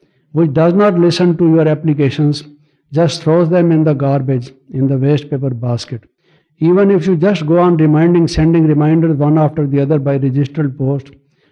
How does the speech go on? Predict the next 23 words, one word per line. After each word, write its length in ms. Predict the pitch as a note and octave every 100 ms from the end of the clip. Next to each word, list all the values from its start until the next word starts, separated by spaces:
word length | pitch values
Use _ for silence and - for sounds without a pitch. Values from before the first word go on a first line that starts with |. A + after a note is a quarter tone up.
| _
by 240 | B2 C#3 C#3+
faxes, 640 | - C#3 - D3 C#3 B2
by 160 | C3
other 200 | C3 C3
means, 360 | B2+ B2+ C3+ C3 _ _ _ _ _ -
one 340 | A#2 D#3 F3
day 180 | C#3+ D#3
it 140 | C#3
wakes 300 | B2 C3+ B2
up. 100 | A#2 G#2+ _ _ _ _ _ _ _
Uh, 60 | C3 C3 -
you 100 | A2
see. 200 | - A2+ - _ _ _ _ _ _ _
And 240 | C3+ C3 A#2+
Baba 300 | C3 D3+ E3
has 200 | E3 C3
given 260 | C#3+ D#3
us 280 | D#3+ D3+ -
so 460 | C3 C3 D3+ E3+ F3
many 280 | E3 E3
reminders. 680 | D3+ D3 C3 B2 A#2+ A2 - - _ _ _ _ _ -
Can 200 | C#3+ D3+
you, 280 | D3 E3+